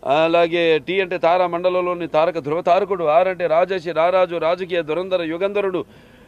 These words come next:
రమణీయ రమ్య కమనీయ సౌమ్య, సౌమ్య గుణధాముడు. అందుకే ఆయన అందరి గుండెల్లో నిండుగా మెండుగా ఉండి,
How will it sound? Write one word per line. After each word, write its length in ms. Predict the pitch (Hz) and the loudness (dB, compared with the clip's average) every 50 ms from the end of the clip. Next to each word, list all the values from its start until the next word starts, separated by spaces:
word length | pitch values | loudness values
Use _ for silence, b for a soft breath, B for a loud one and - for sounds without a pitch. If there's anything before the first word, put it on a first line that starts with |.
| B B - - | B B -4 -2
రమణీయ 400 | 151 175 190 208 214 214 208 196 | 0 0 0 0 0 2 0 0
రమ్య 280 | 175 180 208 226 220 185 - - - _ - - 147 | 0 -2 -2 -2 -4 -4 -6 -10 -20 _ -12 -10 -8
కమనీయ 640 | 147 165 190 190 196 190 185 180 165 160 151 147 131 | -6 -4 -4 -4 -2 -2 -2 -2 -2 -2 -4 -4 -4
సౌమ్య, 760 | 151 156 170 190 202 208 208 208 208 208 208 190 180 165 147 139 127 | -4 -4 -4 -4 -6 -10 -10 -8 -8 -6 -4 -4 -2 -2 -4 -4 -2
సౌమ్య 260 | 156 175 196 208 190 | -4 -4 -2 -4 -6
గుణధాముడు. 520 | 151 139 143 151 143 139 123 127 120 101 90 - 90 | -6 -8 -8 -8 -8 -8 -8 -10 -10 -14 -18 -16 -14
అందుకే 340 | 95 - 170 196 180 165 - B B B B - - | -10 -10 -8 -6 -6 -6 -8 B B B B -8 -4
ఆయన 160 | 139 160 165 | -4 -4 -4
అందరి 220 | 175 185 190 208 180 | -4 -6 -6 -6 -6
గుండెల్లో 400 | 151 170 190 185 202 196 185 180 | -6 -6 -4 -4 -4 -4 -4 -6
నిండుగా 380 | 165 170 190 196 208 196 190 | -6 -6 -8 -6 -4 -4 -4
మెండుగా 400 | 165 156 165 190 208 226 214 214 | -4 -4 -6 -6 -4 0 0 0
ఉండి, 320 | 208 208 220 208 202 147 | 0 0 -2 -4 -6 -6